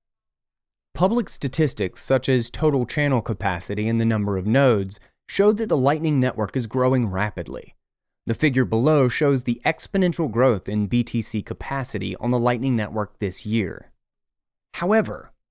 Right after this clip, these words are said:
public metrics do not show the true magnitude of usage growth.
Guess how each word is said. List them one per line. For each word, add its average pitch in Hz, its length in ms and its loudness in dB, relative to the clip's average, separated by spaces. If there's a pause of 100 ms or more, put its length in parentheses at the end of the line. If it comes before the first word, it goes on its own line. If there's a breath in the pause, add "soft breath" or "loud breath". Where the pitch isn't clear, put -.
(100)
public 196 360 -2
metrics 160 520 0
do 135 140 0
not 147 340 0
show 165 280 0
the 160 120 -4
true 135 280 -2
magnitude 117 840 0
of 127 160 -4
usage 117 640 -2
growth. - 440 -4